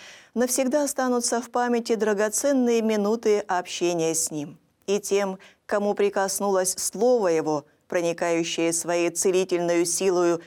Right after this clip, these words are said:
до последних, самых сокровенных тайников души, тем, кто пережил действие его молитвы,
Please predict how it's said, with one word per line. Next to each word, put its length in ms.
до 140
последних, 760
самых 380
сокровенных 880
тайников 540
души, 500
тем, 300
кто 200
пережил 460
действие 640
его 300
молитвы, 680